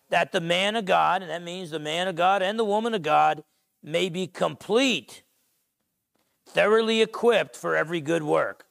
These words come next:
And part of that good work is enduring suffering. Okay? So you cling to the word of God.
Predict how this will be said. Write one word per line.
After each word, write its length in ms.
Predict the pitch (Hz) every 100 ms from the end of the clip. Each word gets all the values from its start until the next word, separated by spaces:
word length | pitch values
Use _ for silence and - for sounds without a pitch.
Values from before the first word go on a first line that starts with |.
| _ _ _ _ _ _ _ _ _ _ _ _
And 160 | 113 110
part 240 | 175 196
of 60 | 214
that 220 | 220 196
good 180 | 220 226
work 480 | 220 240 277 - _ _ _ _ _ _ _ _ _ _ -
is 200 | 143 135
enduring 480 | 135 139 156 160
suffering. 580 | 139 - 131 - 110 90 _ _ _ _ _ _ _ _ _ _ -
Okay? 380 | 120 143 147 143 - _ -
So 140 | 160
you 140 | 196
cling 300 | 220 214 226 170
to 100 | 196
the 60 | 160
word 240 | 170 175
of 100 | 147
God. 420 | 131 151 139 95